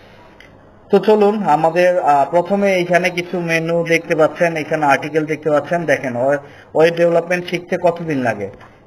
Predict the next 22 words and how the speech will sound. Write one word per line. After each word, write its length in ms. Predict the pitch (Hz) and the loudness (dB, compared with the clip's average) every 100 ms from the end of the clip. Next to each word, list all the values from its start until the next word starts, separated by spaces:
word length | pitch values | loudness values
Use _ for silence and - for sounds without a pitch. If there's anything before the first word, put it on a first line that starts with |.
| - | -6
এটা 200 | 185 180 | 0 0
কিন্তু 580 | 185 196 190 214 208 202 | 0 -4 0 2 2 2
already 600 | 160 165 180 185 185 185 175 | 0 0 0 -2 -2 -2 0
আপনার 340 | 151 156 170 | -2 0 -2
এই, 320 | 170 - 185 196 - - | -2 -4 -4 -4 -8 -4
এই 140 | 196 202 | 0 2
টাইপের 380 | 202 185 196 185 | 2 0 0 0
একটা, 560 | 170 185 151 170 247 - 143 | 0 2 2 0 -4 -10 -10
আপনি 500 | 143 160 156 202 - | -8 -8 -10 -10 -12
একটা 240 | 131 - - | -14 -14 -16
মনে 220 | 156 151 160 | -8 -6 -2
করেন 220 | 165 160 | 0 -2
কেউ 200 | 160 156 | -2 -2
না 120 | 160 | -2
কেউ 240 | 156 160 | -2 -2
এরকম 340 | 165 147 151 151 | 0 -2 -4 -6
একটা 420 | - 156 180 - - | -2 0 0 -2 -4
article 460 | 127 139 135 156 | -4 -4 -4 -4
লিখেছেন, 520 | 143 143 - - - 98 - - - - - - - | -4 -6 -8 -10 -12 -16 -20 -20 -20 -20 -20 -20 -12
আহ, 260 | 110 104 | -6 -6
content 400 | 107 156 156 170 | -4 -4 0 -2
লিখেছেন। 480 | 156 147 123 117 101 | -2 -6 -8 -10 -12